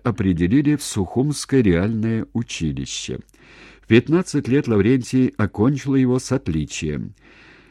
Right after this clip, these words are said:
Чтобы он смог поступить в Бакинское механико-строительное техническое училище, отцу пришлось продать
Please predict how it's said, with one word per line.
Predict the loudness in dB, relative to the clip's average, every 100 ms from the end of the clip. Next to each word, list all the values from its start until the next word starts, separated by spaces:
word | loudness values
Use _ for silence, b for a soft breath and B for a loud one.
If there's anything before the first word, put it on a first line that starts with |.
| b
Чтобы | -4 0 2
он | 2
смог | 2 2 2 2
поступить | -6 -4 2 2 2
в |
Бакинское | 2 2 2 0 0 0 2 2 0 -4 B B B _ _ 0
механико-строительное | 2 2 2 0 0 -2 -2 0 2 2 -2 0 0
техническое | 0 -2 0 -2 -4 -4 -2
училище, | -2 0 0 0 -4 -8
отцу | -6 -4 -4 -2 -4
пришлось | -2 -4 -2 -2 -2
продать | -2 0 2 0 -2